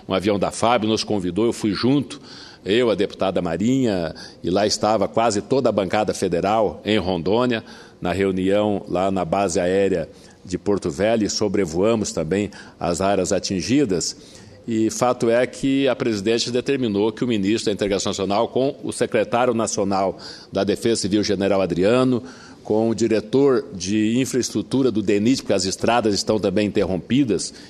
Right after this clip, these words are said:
em vários pontos do estado, sobretudo pra Guajará-Mirim. Então, foi acompanhando, eh, também o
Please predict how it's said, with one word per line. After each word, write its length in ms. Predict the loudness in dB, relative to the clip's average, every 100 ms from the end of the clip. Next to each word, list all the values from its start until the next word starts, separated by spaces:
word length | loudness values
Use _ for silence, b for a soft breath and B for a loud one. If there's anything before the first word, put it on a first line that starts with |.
| B
em 60 | -2
vários 340 | 2 2 0
pontos 340 | -2 -2 -2
do 120 | -4 -4
estado, 580 | -2 0 2 2 -2 -8 B B B
sobretudo 540 | -4 -2 0 0 0
pra 140 | -2
Guajará-Mirim. 800 | 0 2 2 0 0 0 0 0 -4 B B B
Então, 140 | -4 -2
foi 160 | 0
acompanhando, 1120 | 0 0 0 0 2 2 2 2 2 2 0 -4
eh, 480 | -2 0 2 2 0 0
também 320 | 0 2 2
o 120 | 0